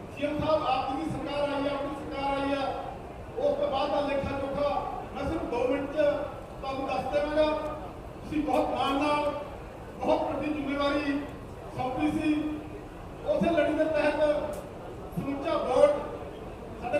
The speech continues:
ਪੰਜਾਬ ਦਾ ਇੱਕ ਬਹੁਤ ਵੱਡਾ ਸੀ ਟੀ ਐਸ, ਸੀ ਟੀ ਸੀ ਲਾਗੂ ਕਰਦਾ ਸੀਗਾ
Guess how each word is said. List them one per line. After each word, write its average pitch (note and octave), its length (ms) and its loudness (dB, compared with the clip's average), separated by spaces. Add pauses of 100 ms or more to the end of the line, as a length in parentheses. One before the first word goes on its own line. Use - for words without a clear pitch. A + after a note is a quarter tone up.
(120)
ਪੰਜਾਬ C#4+ 320 0
ਦਾ D4 220 2 (760)
ਇੱਕ D4 160 -8
ਬਹੁਤ - 320 4
ਵੱਡਾ D4+ 260 4 (1080)
ਸੀ C#4 140 0
ਟੀ E4 160 2
ਐਸ, E4 80 4 (360)
ਸੀ C#4 140 -2
ਟੀ D#4 140 -2
ਸੀ D#4+ 100 -2
ਲਾਗੂ D4+ 300 0
ਕਰਦਾ D4 360 2
ਸੀਗਾ D#4 160 2